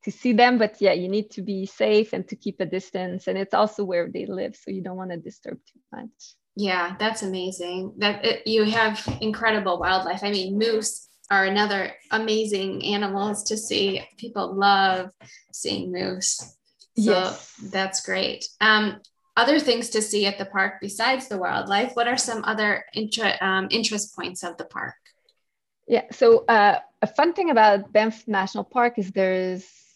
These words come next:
Speaker 1: a town, <laughs> which is not common in most national parks. So there's Banff Downtown that is always fun, uh, to go to visit.
Speaker 2: Mm-hmm.
Speaker 1: Uh,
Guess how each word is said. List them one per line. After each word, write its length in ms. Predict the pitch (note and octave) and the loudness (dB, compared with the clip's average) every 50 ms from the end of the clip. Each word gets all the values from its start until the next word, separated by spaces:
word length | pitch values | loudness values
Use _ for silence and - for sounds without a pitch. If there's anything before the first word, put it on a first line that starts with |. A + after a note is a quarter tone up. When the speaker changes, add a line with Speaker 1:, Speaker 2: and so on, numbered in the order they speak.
| _ - | _ -2
Speaker 1:
a 60 | G#3 G3+ | -2 -2
town, 320 | - - - F#3+ G#3+ - F4+ G4+ A#4 A#4+ B4+ | -2 -2 -2 -2 -2 -2 -4 -6 -4 -2 0
<laughs> 240 | C5 F4 E4+ D#4+ C4 C4 - | 2 2 2 4 2 4 6
which 260 | A#3+ A3+ G#3+ A3+ - | 6 6 6 6 2
is 140 | A#3 G#3 A3 | 2 4 4
not 220 | A3 A3+ A#3+ A#3+ - _ _ _ _ _ _ _ | 6 6 4 4 0 _ _ _ _ _ _ _
common 440 | - - G3 F#3+ G3 G#3+ A3+ A3+ G#3+ | -6 -2 -2 0 0 0 0 0 -2
in 280 | G#3+ G3 G3 F#3+ F#3 F#3 | -2 -4 -4 -4 -4 -2
most 320 | F#3 G3+ G3 G3 - - | -2 -2 -2 -4 -6 -6
national 260 | F#3+ G3+ G#3+ - G#3 G3 | -6 -6 -4 -4 -6 -4
parks. 400 | - - G3+ G3+ G#3+ G#3+ - - | 0 4 4 4 4 2 -2 -8
So 100 | - G3 | -8 -6
there's 340 | F3 F#3 F3+ F3+ F3+ - - | -4 -4 -4 -6 -6 -6 -2
Banff 260 | - G3+ G#3 G#3 - | 0 0 0 -2 -4
Downtown 560 | A3+ - F#3+ F3 F#3 - G3+ F#3 F#3+ F#3+ F#3+ | -4 -4 -4 -4 -4 -4 -4 -4 -4 -4 -4
that 140 | F#3 F3+ F3+ | -6 -4 -4
is 240 | F3+ F3+ E3+ F#3 - | -4 -6 -6 -8 -6
always 400 | - G3 G3 F#3+ G3 G3 - - _ - | -2 -2 0 0 -2 -4 -6 -8 _ -4
fun, 340 | F#3+ F#3+ F#3 F#3 F#3 F3+ - _ - - - - - - - | -4 -4 -4 -6 -10 -12 -14 _ -20 -20 -20 -20 -20 -10 -4
uh, 340 | F#3+ F3 E3 E3 - - - - - - _ _ _ _ _ _ _ _ _ - | -4 -2 -2 -2 -2 -4 -6 -8 -10 -14 _ _ _ _ _ _ _ _ _ -6
to 300 | - G#3 G3+ F#3 F3 E3+ | -4 -2 0 0 0 -2
go 460 | C3 - D#3+ E3+ F3+ F#3+ F#3+ F#3+ F#3 | -2 0 2 4 4 4 2 0 -2
to 160 | F#3+ - - G#3 | -4 -6 -10 -8
visit. 640 | - - F3+ G#3+ - D4+ F4 G#4 G#4+ G#4 - - - - | -6 -6 -6 -2 2 2 2 2 2 -2 -6 -16 -12 -10
Speaker 2:
Mm-hmm. 360 | G#3 G#3 F#3+ G3 F#3+ F#3+ G#3+ G#3+ - | -8 -8 -8 -8 -8 -8 -6 0 4
Speaker 1:
Uh, 400 | G#3+ G#3 G#3 G#3 G#3 G#3 G3+ - | 6 8 8 8 8 6 4 2